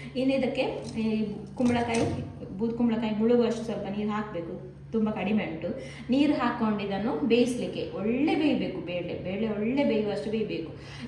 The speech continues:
ಇದು ಒಳ್-, ಬೇಗ ಬೇಯ್ತದೆ, ಯಾಕೆಂದ್ರೆ ನಾವು ಒಂದು ಗಂಟೆ ನೆನೆ ಹಾಕಿದ್ದೇವಲ್ಲ, ನಾನು ಒಂದು ಗಂಟೆಗಿಂತ ಜಾಸ್ತಿ ಆ-, ಆಗಿದೆ ಇಲ್ಲಿ ನೆನೆ ಹಾಕಿ, ಹಾಗಾಗಿ ಇದು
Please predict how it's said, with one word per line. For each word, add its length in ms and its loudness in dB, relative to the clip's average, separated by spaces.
ಇದು 140 0
ಒಳ್-, 240 6
ಬೇಗ 300 6
ಬೇಯ್ತದೆ, 440 2
ಯಾಕೆಂದ್ರೆ 300 2
ನಾವು 280 2
ಒಂದು 260 4
ಗಂಟೆ 280 2
ನೆನೆ 260 -2
ಹಾಕಿದ್ದೇವಲ್ಲ, 500 -4
ನಾನು 280 -4
ಒಂದು 180 2
ಗಂಟೆಗಿಂತ 400 4
ಜಾಸ್ತಿ 480 0
ಆ-, 240 0
ಆಗಿದೆ 320 2
ಇಲ್ಲಿ 200 -2
ನೆನೆ 180 -2
ಹಾಕಿ, 380 -2
ಹಾಗಾಗಿ 380 0
ಇದು 140 0